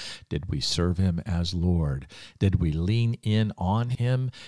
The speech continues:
in our hardest times as Job did, as David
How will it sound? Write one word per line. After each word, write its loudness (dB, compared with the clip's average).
in 2
our 0
hardest 2
times 2
as -2
Job 0
did, 4
as -4
David 0